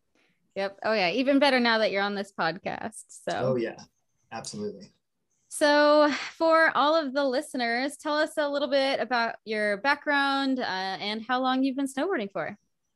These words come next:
Speaker 2: Yeah, absolutely. Uh, so I have been snowboarding for nineteen years, I think. Let's see, I'm twenty-five now, and I started when I was six.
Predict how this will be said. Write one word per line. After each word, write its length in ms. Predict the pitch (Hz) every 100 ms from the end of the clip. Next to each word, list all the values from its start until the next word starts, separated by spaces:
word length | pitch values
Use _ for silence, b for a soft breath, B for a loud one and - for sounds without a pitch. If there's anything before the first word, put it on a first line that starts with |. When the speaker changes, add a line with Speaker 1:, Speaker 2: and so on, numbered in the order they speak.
| _ _ _
Speaker 2:
Yeah, 160 | 202 127
absolutely. 540 | - 135 139 117 107 -
Uh, 260 | 120 120 117
so 680 | - 131 127 120 120 - _ _ -
I 120 | 135
have 100 | 170
been 120 | 170 147
snowboarding 640 | - 143 139 135 131 123
for 600 | - 123 120 120 113 110
nineteen 720 | 107 113 127 139 139 156 151
years, 280 | 143 160 165
I 100 | 170
think. 380 | 165 180 190 - _ -
Let's 100 | 120
see, 60 |
I'm 100 | 107
twenty-five 480 | - 139 143 147 117
now, 400 | 117 113 117 120
and 80 | 110
I 40 |
started 260 | 107 123 135
when 100 | 135
I 60 | 110
was 160 | -
six. 600 | - 113 85 - - -